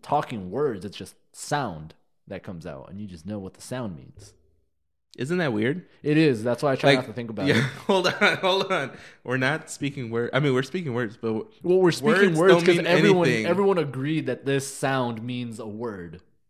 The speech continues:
Speaker 1: you know?
Speaker 2: Why?
Speaker 1: Fucking talk to whoever the fuck.
Speaker 2: Okay, say a word.
Speaker 1: Uh, penis.
Speaker 2: That could have meant chicken if
Speaker 1: It
Speaker 2: we all
Speaker 1: could've.
Speaker 2: agreed.
Speaker 1: If we all agreed, it coulda
Speaker 2: Penis
Speaker 1: meant
Speaker 2: is
Speaker 1: chicken.
Speaker 2: chicken.
Speaker 1: Yeah.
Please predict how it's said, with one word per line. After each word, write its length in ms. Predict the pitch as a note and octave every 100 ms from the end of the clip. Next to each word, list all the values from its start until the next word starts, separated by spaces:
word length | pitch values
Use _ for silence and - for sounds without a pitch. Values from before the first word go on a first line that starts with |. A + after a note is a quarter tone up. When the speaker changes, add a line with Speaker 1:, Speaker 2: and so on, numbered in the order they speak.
| _ C#3+
Speaker 1:
you 100 | A2+
know? 260 | A2+ C3+ - -
Speaker 2:
Why? 640 | C3+ C#3+ G3 E3 F#2+ - - _ _ _ _ _ _ _ _ _ _ -
Speaker 1:
Fucking 580 | C3 B2+ C3 A#2 A#2 A2+
talk 280 | C3 C3+ -
to 320 | E3 D3+ D3+ - _ _ _ _ _ _ B2+ C3
whoever 300 | C3 D#3 C#3
the 100 | A#2
fuck. 280 | A2+ F#2+ B2
Speaker 2:
Okay, 240 | C3 A#2+
say 200 | A#2 D3+
a 80 | C3+
word. 340 | A#2+ G2+ G2 - _ _ _ _ - _ _
Speaker 1:
Uh, 400 | F#2+ F#2 E2+ D#2 - _ _ _ _ _ -
penis. 480 | C3 G2+ D#2 - _ _
Speaker 2:
That 200 | A2+ C#3
could 100 | E3+
have 80 | D3+
meant 260 | B2+ A#2 -
chicken 480 | - C#3+ G#2 F#2 - _
if 160 | B2 -
Speaker 1:
It 80 | C3
Speaker 2:
we 80 |
all 140 | B2+ C3
Speaker 1:
could've. 100 | C3
Speaker 2:
agreed. 280 | C#3 C#3 B2+
Speaker 1:
If 140 | G2+
we 140 | C#3+ D#3
all 140 | F#3+
agreed, 340 | F3 F3 F3 B2
it 40 |
coulda 160 | F3+ G#3
Speaker 2:
Penis 160 | G#3
Speaker 1:
meant 140 | C#3+ C#3
Speaker 2:
is 140 | C#3
Speaker 1:
chicken. 100 | C#3+
Speaker 2:
chicken. 400 | F3+ D#3+ A#2+ F2 - -
Speaker 1:
Yeah. 200 | C#3